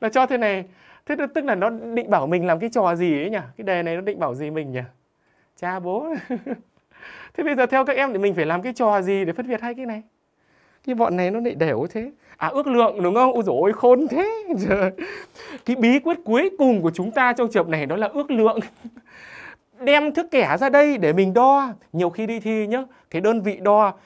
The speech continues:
thầy thấy à, nó áng chừng, nó đúng phết đấy. Không chỉ trong mỗi bài này thôi đâu. Nhiều các bài khác, đôi khi nhá,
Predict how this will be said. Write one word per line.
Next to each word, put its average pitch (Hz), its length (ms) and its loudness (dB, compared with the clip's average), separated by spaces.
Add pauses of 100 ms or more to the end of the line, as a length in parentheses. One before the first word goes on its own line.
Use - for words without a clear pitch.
(200)
thầy 143 160 -2
thấy 135 240 -6
à, 208 160 -2
nó 139 100 -6
áng 135 280 -8
chừng, 147 260 -4
nó 120 100 -6 (140)
đúng 170 180 -2
phết 302 160 -2
đấy. 339 100 -8 (380)
Không 262 220 -2
chỉ 165 180 -2
trong 196 160 -6
mỗi 240 140 -2
bài 214 140 0
này 156 160 -2
thôi 185 120 -6
đâu. 185 140 -2 (420)
Nhiều 226 380 6
các 277 180 -2
bài 202 140 4
khác, 285 240 -4 (480)
đôi 285 220 2
khi 302 280 2
nhá, 302 120 0